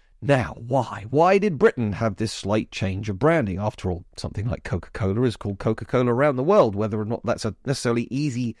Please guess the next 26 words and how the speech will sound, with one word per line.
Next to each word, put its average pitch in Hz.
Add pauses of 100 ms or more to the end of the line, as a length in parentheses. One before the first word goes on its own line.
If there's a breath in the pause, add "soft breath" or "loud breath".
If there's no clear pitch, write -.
(100)
word 123
to -
say 175
in, 107 (540)
let's 107
say, 92 (380)
Beijing 107 (400)
or 95 (300 soft breath)
in, 104 (180)
I -
don't 107
know, -
Malaysia, 101
Kuala 104
Lumpur, 95
something 92
like 92
that. 101
So, 135
you 139
know, 117
it, 135
it, 127
it -
takes -
no 165